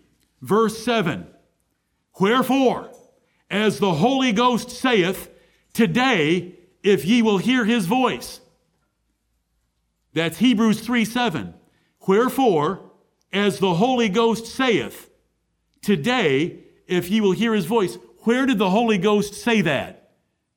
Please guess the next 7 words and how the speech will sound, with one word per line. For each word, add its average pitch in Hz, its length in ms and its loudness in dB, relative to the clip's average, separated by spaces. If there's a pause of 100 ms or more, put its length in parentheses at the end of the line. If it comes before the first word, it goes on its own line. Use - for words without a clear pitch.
(120)
Psalm 151 420 -2
ninety-five 175 680 -2
and 196 120 0
verse 220 280 0
seven. 214 440 -2 (2000)
Verse 214 320 0
thirteen, 247 840 0